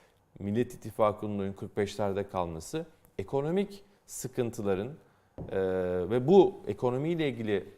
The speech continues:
başlıkların biraz sanki ikinci planda kaldığını gösteriyor mu?" Vahap Munyar'a katılır mısın?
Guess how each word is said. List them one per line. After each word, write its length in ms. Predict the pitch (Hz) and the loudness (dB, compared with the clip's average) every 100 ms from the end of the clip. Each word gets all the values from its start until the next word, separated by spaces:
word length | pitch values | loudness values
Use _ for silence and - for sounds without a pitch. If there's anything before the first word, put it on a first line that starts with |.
| - | -4
başlıkların 720 | 110 131 - - 123 135 180 | -2 -2 -4 -4 -2 -2 -2
biraz 240 | 143 190 165 | 2 2 2
sanki 540 | - 147 135 - 208 208 - - _ | 0 -4 -4 -2 -4 -4 -20 -20 _
ikinci 360 | - - 156 175 | -12 -2 0 2
planda 400 | 180 151 139 175 | 2 4 4 2
kaldığını 460 | 147 139 131 143 160 | 6 4 4 0 2
gösteriyor 520 | 139 135 - 147 127 | 2 2 -2 0 0
mu?" 140 | 135 | 4
Vahap 240 | 127 123 127 | 4 4 0
Munyar'a 280 | 123 120 | 0 0
katılır 320 | 120 113 113 95 | 0 -4 -4 -6
mısın? 300 | 82 - | -8 -12